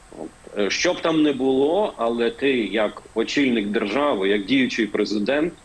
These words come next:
ти несеш відповідальність за те, що трапилося. Бо там мала бути відповідна система, і вона мала діяти таким чином, щоб цього не трапилося. Ну, з того, що я розумію в системі безпеки, при проведенні таких заходів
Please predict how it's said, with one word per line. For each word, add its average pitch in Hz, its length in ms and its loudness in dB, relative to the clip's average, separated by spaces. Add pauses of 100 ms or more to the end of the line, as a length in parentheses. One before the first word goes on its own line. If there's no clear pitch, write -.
(160)
ти 117 80 0
несеш 123 380 0
відповідальність 123 760 0
за 95 80 -6
те, 98 180 -4
що 104 120 -4
трапилося. 104 680 -4 (1000)
Бо 117 340 0
там 123 460 -2
мала 123 340 0 (180)
бути 117 520 0 (240)
відповідна 110 680 -2
система, 147 500 -2
і 139 40 2
вона 117 240 0
мала 117 280 2
діяти 107 440 -2
таким 104 360 -2
чином, 131 380 0
щоб 185 180 -4
цього 113 260 0
не 117 120 0
трапилося. 95 600 -2
Ну, 143 160 0 (720)
з - 380 -6
того, 180 300 0
що - 200 -2
я 160 180 2
розумію 156 600 2
в 104 60 -8
системі 135 480 -2
безпеки, 127 760 -2 (180)
при 113 140 -2
проведенні 127 560 0
таких 120 340 -2
заходів 90 680 -2